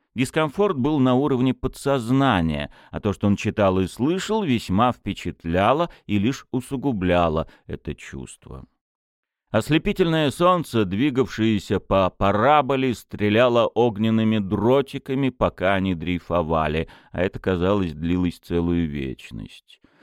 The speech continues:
Ребята успели поплакать, успокоиться и даже вывести из оцепенения Валентину.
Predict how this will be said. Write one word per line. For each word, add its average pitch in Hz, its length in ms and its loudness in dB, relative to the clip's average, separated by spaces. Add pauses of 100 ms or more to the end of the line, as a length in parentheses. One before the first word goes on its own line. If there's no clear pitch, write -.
(120)
Ребята 143 360 2
успели 123 360 2
поплакать, 120 680 -2
успокоиться 110 880 -2
и 78 40 -4
даже 92 280 -2
вывести 135 520 -4
из 107 140 0
оцепенения 87 800 -2
Валентину. 78 920 -8